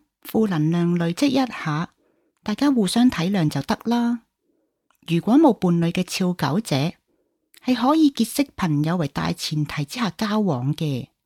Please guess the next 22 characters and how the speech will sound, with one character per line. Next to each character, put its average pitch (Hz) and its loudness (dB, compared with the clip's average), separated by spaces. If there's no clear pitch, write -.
唔 139 0
好 160 -2
因 202 2
為 170 2
一 170 2
時 151 -2
寂 - -2
寞 143 2
變 156 2
傻 143 0
啊！ 143 -2
匯 254 4
錢 254 6
俾 262 6
一 277 4
個 240 0
素 214 0
未 180 4
謀 143 2
面 151 2
嘅 160 -2
人， 135 -6